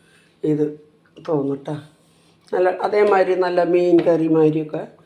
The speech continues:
തോന്നും. ഇറച്ചി കറി മാതിരി വേണമെന്നുണ്ടെങ്കിൽ ഇറച്ചി മസാല ഇട്ടാൽ മതി, മീൻ കറി മാതിരി വേണമെങ്കിൽ മീൻ കറി വെക്കണ മാതിരി വെച്ചാൽ മതി. ഞാനിപ്പോൾ ഇവിടെ മീൻ കറി വെക്കണ മാതിരിയാട്ടോ വെക്കണത്. നല്ല വെറൈറ്റി കറിയാണ്. നിങ്ങളത് കണ്ടിട്ട് എല്ലാവരും ഇത് ചെയ്ത് നോക്കിയോളൂ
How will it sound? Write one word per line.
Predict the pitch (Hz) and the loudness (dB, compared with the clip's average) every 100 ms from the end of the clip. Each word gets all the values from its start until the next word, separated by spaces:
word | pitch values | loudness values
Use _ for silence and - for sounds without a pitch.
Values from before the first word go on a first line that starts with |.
| _ _ _ 185 | _ _ _ -4
തോന്നും. | 143 143 - 185 | -4 -6 -6 -6
ഇറച്ചി | 190 190 185 | -2 0 4
കറി | 185 190 | 4 4
മാതിരി | 180 175 175 | 2 2 2
വേണമെന്നുണ്ടെങ്കിൽ | 160 160 160 170 175 202 | 4 4 2 2 0 -4
ഇറച്ചി | - 156 | -2 0
മസാല | 151 151 139 151 | 0 -2 -6 -8
ഇട്ടാൽ | 147 139 | -10 -12
മതി, | 135 _ - - - - _ | -14 _ -14 -14 -14 -20 _
മീൻ | 165 160 160 | 2 4 4
കറി | 165 165 | 2 2
മാതിരി | 160 156 156 | 0 0 -2
വേണമെങ്കിൽ | 151 147 208 226 | -2 -2 -2 0
മീൻ | 170 151 156 | 2 2 0
കറി | 151 | -2
വെക്കണ | 147 151 151 151 | -4 -4 -6 -6
മാതിരി | 147 156 | -6 -8
വെച്ചാൽ | 151 - 151 | -10 -14 -16
മതി. | 151 _ _ _ _ _ 190 | -16 _ _ _ _ _ -2
ഞാനിപ്പോൾ | 202 214 208 175 | 0 -2 -2 -4
ഇവിടെ | 170 165 | -4 -4
മീൻ | 170 175 165 | -4 -4 -4
കറി | 175 | -6
വെക്കണ | 175 160 151 | -8 -6 -4
മാതിരിയാട്ടോ | 151 143 143 143 143 | -4 -6 -10 -10 -12
വെക്കണത്. | 143 151 143 147 151 _ _ _ _ _ 165 | -12 -14 -14 -16 -20 _ _ _ _ _ -2
നല്ല | 160 180 196 226 | 2 2 2 2
വെറൈറ്റി | 196 165 156 156 170 | 2 0 -4 -6 -4
കറിയാണ്. | 160 185 196 | -2 -2 -4
നിങ്ങളത് | 160 147 147 151 | -4 -6 -8 -6
കണ്ടിട്ട് | 156 156 151 151 226 - 160 | -4 -4 -6 -10 -12 -10 -8
എല്ലാവരും | 143 147 147 147 - - _ _ _ _ _ _ _ | -6 -6 -6 -8 -12 -20 _ _ _ _ _ _ _
ഇത് | 151 156 | -12 -8
ചെയ്ത് | - 143 147 143 | -4 -4 -4 -8
നോക്കിയോളൂ | 135 156 139 143 | -10 -12 -12 -14